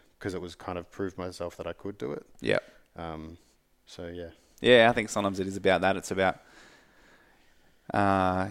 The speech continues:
Speaker 2: yeah, we sort of plan things for a long time, but
Speaker 1: Yeah.
Speaker 2: sometimes you just gotta just rip the Band-Aid.
Speaker 1: Someone needs to push you
Speaker 2: You
Speaker 1: over
Speaker 2: need
Speaker 1: the
Speaker 2: that little bit of a
Speaker 1: edge sometimes.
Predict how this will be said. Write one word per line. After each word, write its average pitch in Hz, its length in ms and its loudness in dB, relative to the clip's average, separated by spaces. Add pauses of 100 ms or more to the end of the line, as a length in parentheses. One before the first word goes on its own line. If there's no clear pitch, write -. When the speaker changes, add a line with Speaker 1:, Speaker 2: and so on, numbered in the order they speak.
Speaker 2:
yeah, 104 200 6
we 98 140 0
sort 98 220 -6
of 92 120 -6
plan 98 420 2
things 95 420 -4
for 101 120 4
a 98 40 10
long 101 220 2
time, 110 300 4
but 107 100 0
Speaker 1:
Yeah. - 40 -4
Speaker 2:
sometimes 104 380 0
you 101 60 -6
just 101 160 -4
gotta 104 160 2
just 104 240 -4
rip 110 140 -4
the 101 80 -2
Band-Aid. 120 340 6
Speaker 1:
Someone 117 220 4
needs 107 180 0
to 98 80 -4
push - 260 -8
you 98 80 -4
Speaker 2:
You 98 60 0
Speaker 1:
over 123 80 4
Speaker 2:
need 139 120 8
Speaker 1:
the - 20 8
Speaker 2:
that 120 140 8
little 135 140 10
bit 135 60 12
of 123 60 8
a 127 40 8
Speaker 1:
edge 117 60 2
sometimes. 123 240 8